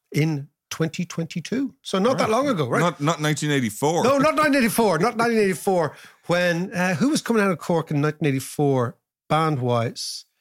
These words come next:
Speaker 1: Micro Disney?
Speaker 2: Micro Disney would be there, yeah, yeah,
Speaker 1: Uh,
Speaker 2: absolutely.
Speaker 1: Franklin Walters, they were a bit
Speaker 2: Yeah.
Speaker 1: later after that.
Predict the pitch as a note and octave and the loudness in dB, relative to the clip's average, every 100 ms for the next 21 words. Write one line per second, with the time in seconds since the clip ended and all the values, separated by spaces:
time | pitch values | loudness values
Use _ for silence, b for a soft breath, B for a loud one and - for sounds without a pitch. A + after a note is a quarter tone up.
0 | _ D#3 F3 G3 D3+ F#3+ A#3 G#3 _ _ | _ -2 0 0 0 -2 -4 -6 _ _
1 | _ _ A#2+ C#3 D3+ C3+ D#3 D#3+ D#3 D#3+ | _ _ -2 -2 0 0 0 2 0 0
2 | C#3 C3+ D3 D3 C#3 D#3 F3 E3+ E3 E3 | 0 0 0 0 -2 -2 -2 -2 -2 -4
3 | E3+ F#2 B2+ D3+ D#3 C3+ - G3 E3+ F3 | -4 -4 -2 -4 -4 -8 -4 -2 0 0
4 | G3 G3+ A3 - - F3+ E3+ F#3+ A3 D#3 | 0 -2 -6 -8 -4 -2 0 0 0 2
5 | E3+ F3+ F3+ F3 G3 G#3+ - | 0 0 -2 -2 -6 -6 -8